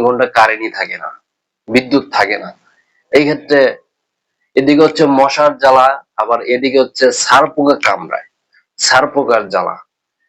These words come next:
মানে কি একটা অবস্থা, ঢাকা শহরে যা ইনকাম করতে আসছি,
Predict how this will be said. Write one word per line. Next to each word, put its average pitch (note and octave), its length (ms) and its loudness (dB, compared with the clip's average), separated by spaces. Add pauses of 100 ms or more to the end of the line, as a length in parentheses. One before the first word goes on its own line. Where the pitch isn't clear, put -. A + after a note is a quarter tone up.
(800)
মানে C3 260 0 (360)
কি D#3 100 0
একটা D#3+ 140 4
অবস্থা, C#3+ 440 2 (100)
ঢাকা B2 300 -2
শহরে C#3+ 380 0 (840)
যা A#2 240 2
ইনকাম D#3 480 0
করতে D3+ 320 -2
আসছি, D3+ 360 0